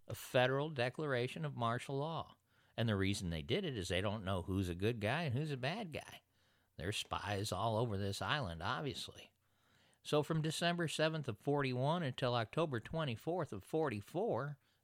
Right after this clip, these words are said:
two years and ten months, people in Hawaii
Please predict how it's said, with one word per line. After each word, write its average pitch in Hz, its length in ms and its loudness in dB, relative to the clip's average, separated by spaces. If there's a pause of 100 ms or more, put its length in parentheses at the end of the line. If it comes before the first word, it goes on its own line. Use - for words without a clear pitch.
two 214 160 6
years 175 420 0
and 95 160 -6
ten 160 220 0
months, 165 480 -6 (2000)
people 165 380 0
in 143 160 2
Hawaii 143 600 2